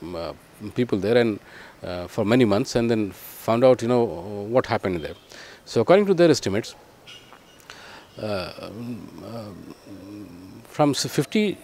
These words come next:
thousand to two lakh people were murdered in those areas. And this was just murders. And the rapes and the looting and, uh, and the torturing were, were separate. <clears throat>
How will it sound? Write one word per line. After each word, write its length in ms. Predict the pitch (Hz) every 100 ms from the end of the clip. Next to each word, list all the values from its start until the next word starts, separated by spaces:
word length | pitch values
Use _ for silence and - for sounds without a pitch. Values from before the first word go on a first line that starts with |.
| - 107
thousand 420 | 147 120 123 117
to 160 | 151 139
two 180 | 180
lakh 180 | 170 147
people 220 | 123 117
were 220 | 110 120 - - - -
murdered 380 | 98 127 117
in 140 | 95 92
those 180 | 90 95
areas. 420 | 82 76 - - - - - - - -
And 140 | 127
this 140 | 165
was 140 | 185 156
just 280 | 185 - -
murders. 520 | 123 110 82 - - - - - -
And 140 | 104
the 80 | 92
rapes 460 | 127 180 - - - 117
and 280 | 131 139 123
the 60 |
looting 560 | 101 147 160 180 175 165
and, 540 | 127 135 139 135 127 - 110
uh, 1040 | 120 117 113 107 90 92 95 92 - - 104
and 540 | 113 113 104 90 101
the 60 | 95
torturing 480 | 123 127 160 160 151
were, 260 | 147 147 - - -
were 160 | 135
separate. 380 | - 147 175 104 - - -
<clears throat> 200 | 349